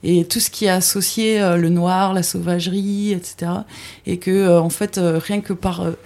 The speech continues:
la langue, euh, en apprenant la langue française, et en, en, n-, n-, les histoires qu'on se raconte, et cetera, comment le noir est entaché, déjà, euh,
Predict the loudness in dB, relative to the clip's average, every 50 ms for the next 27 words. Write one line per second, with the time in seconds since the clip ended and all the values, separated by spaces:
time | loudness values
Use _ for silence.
0 | -16 -10 -6 -2 0 2 2 2 2 2 0 0 -2 -2 0 -2 -2 -4 -4 -4
1 | -4 -4 0 0 0 2 0 -2 -2 -2 -2 0 0 2 2 2 0 0 0 -2
2 | -2 0 0 0 0 2 2 2 2 2 2 -2 -6 -12 -14 -14 -14 -16 -18 -12
3 | -4 0 4 4 6 6 6 4 4 4 4 4 4 6 6 6 6 6 6 6
4 | 6 4 4 4 2 0 0 -2 -6 -8 -2 0 0 0 0 0 0 2 2 4
5 | 4 4 2 2 -2 -4 -4 -2 2 4 4 4 4 2 -2 -4 -4 -4 -2 0
6 | 0 -2 -2 0 -2 -2 0 0 -2 -4 -8 -12 -10 -4 -2 0 0 2 0 -2
7 | -4 -6 -14 -18 -18 -20 -14 -6 -2 2 2 4 4 4 4 4 4 4 4 4
8 | 2 0 0 0 0 0 0 0 2 0 0 -2 -2 -6 -10 -18 -20 -18 -12 -6
9 | -4 -2 -2 -2 -2 0 0 0 0 0 -2 -2 -4 -4 -4 -4 -6 -6